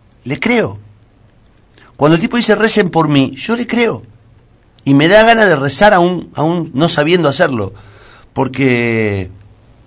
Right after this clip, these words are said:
me gusta lo que dice el tipo, me gusta cómo encara las cosas, me encanta cómo habla. Cuando el otro día se paró frente a los pibes argentinos y les dijo, "Hagan lío en las parroquias, salgan de las iglesias, las escuelas no pueden ser, la iglesia no puede ser una O N G".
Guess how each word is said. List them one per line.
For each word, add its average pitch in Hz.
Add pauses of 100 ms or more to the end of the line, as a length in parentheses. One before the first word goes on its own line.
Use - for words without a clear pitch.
(680)
me 143
gusta 233
lo 196
que 165
dice 196
el 170
tipo, 180
me 143
gusta 185
cómo 170
encara 170
las 147
cosas, 123
me 123
encanta 180
cómo 170
habla. 131 (560)
Cuando 160
el 214
otro 254
día 262
se 226
paró 196
frente 190
a -
los 170
pibes 185
argentinos 147
y 143
les 147
dijo, 156
"Hagan 170
lío 160
en 131
las 120
parroquias, 120 (240)
salgan 147
de 120
las 117
iglesias, 127 (260)
las -
escuelas 147
no 143
pueden 147
ser, 147
la 104
iglesia 156
no 139
puede 143
ser 156
una 143
O 135
N 117
G". 135